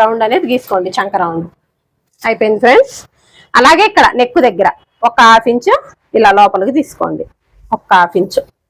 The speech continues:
తీసుకొని ఈ మార్క్ ని ఇలాగే డ్రా చేసుకుంటూ వచ్చి ఇలా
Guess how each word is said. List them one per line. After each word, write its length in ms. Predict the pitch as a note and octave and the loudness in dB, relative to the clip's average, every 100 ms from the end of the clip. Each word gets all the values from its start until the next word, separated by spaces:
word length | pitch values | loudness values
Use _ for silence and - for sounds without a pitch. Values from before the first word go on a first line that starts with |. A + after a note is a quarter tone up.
| _ _ _ _ _ _ _ _ _ _ _ - | _ _ _ _ _ _ _ _ _ _ _ -4
తీసుకొని 480 | C#4 - B3 A#3 A#3 C4 - _ _ B3 | -4 0 0 2 0 0 -4 _ _ -2
ఈ 40 | B3 | 2
మార్క్ 260 | A#3 A#3 B3 A3 | 2 2 0 0
ని 60 | G#3+ | 2
ఇలాగే 540 | G#3+ G#3+ A3 A#3+ A#3+ - _ _ _ _ _ _ _ _ G3+ | 4 4 4 2 -2 -6 _ _ _ _ _ _ _ _ 0
డ్రా 120 | A#3 A#3 | 2 2
చేసుకుంటూ 380 | A3+ - G#3+ G3+ G#3 | 0 -2 -2 0 -2
వచ్చి 240 | - F4+ C5+ - - _ _ _ _ _ _ _ _ _ _ _ _ _ _ _ _ _ _ - | -2 -2 -2 -4 -20 _ _ _ _ _ _ _ _ _ _ _ _ _ _ _ _ _ _ -4
ఇలా 120 | F#3+ | -4